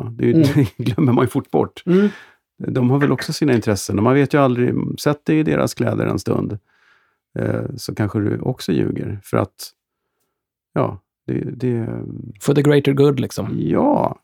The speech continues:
Speaker 1: eller
Speaker 2: Ma-,
Speaker 1: för
Speaker 2: man vet att den där jäveln som sitter i förhörsrummet är ett as.
Speaker 1: Ja.
Speaker 2: Och vi, vi har kanske inte riktigt på honom så att det räcker att döma.
Speaker 1: Nej.
Speaker 2: Jag hjälper bara till lite.
Speaker 1: Ja. Och vi vet andra grejer han har gjort som
Speaker 2: Mm.
Speaker 1: vi vet att han har gjort men som vi inte kan bevisa.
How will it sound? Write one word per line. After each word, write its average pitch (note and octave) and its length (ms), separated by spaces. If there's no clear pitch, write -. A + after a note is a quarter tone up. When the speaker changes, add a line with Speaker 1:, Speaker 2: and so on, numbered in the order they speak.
Speaker 1:
eller - 160
Speaker 2:
Ma-, C#3 60
Speaker 1:
för D#3 100
Speaker 2:
man E3+ 180
vet D3+ 320
att F3 80
den F3+ 80
där B2+ 80
jäveln C3 420
som B2+ 120
sitter C3+ 280
i C3+ 40
förhörsrummet C3 460
är B2+ 160
ett - 100
as. C3 380
Speaker 1:
Ja. C#3+ 280
Speaker 2:
Och D3+ 300
vi, D3 180
vi D#3+ 160
har D3 240
kanske D#3 260
inte C#3+ 140
riktigt C#3+ 320
på B2+ 180
honom B2 200
så C3 120
att B2+ 80
det C3+ 80
räcker B2+ 260
att A#2+ 60
döma. B2+ 280
Speaker 1:
Nej. A2+ 80
Speaker 2:
Jag D3 160
hjälper C#3 260
bara - 140
till - 300
lite. - 160
Speaker 1:
Ja. D3 280
Och A#2+ 140
vi C3+ 60
vet A#2+ 280
andra A#2 220
grejer A2 240
han F#2+ 120
har F#2+ 60
gjort G2 380
som D#3 100
Speaker 2:
Mm. C#3+ 120
Speaker 1:
vi A#2+ 60
vet A#2+ 460
att A2 100
han A2+ 100
har G2+ 80
gjort G2 280
men G#2+ 120
som - 160
vi A1+ 60
inte - 160
kan - 160
bevisa. - 480